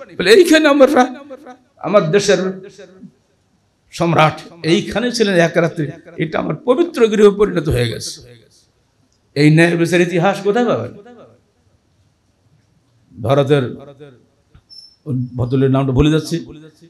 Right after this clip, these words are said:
তিনি চেপে রাখা ইতিহাস বলে একটা বই লিখে, আরে মোটা, গোলাম মর্তজা, তার মধ্যে এই ধরনের বহু ঘটনা আছে, এগুলো চেপে রাখা ইতিহাস। মুসলমানদের এই সুন্দর ইতিহাসগুলো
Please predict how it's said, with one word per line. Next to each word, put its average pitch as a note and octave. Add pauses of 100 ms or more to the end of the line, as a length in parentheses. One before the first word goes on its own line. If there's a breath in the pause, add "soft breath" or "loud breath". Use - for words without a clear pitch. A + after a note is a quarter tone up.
(140)
তিনি D3
চেপে E3+
রাখা F3
ইতিহাস F3
বলে E3+
একটা E3
বই E3
লিখে, E3+
আরে D#3+
মোটা, C#3 (2000)
গোলাম D3+
মর্তজা, C#3 (420)
তার D3+
মধ্যে E3+
এই E3
ধরনের E3
বহু A3
ঘটনা E3
আছে, G#2 (1160)
এগুলো D3
চেপে C4
রাখা B3
ইতিহাস। F3+ (880)
মুসলমানদের F3
এই F3+
সুন্দর F3 (520)
ইতিহাসগুলো E3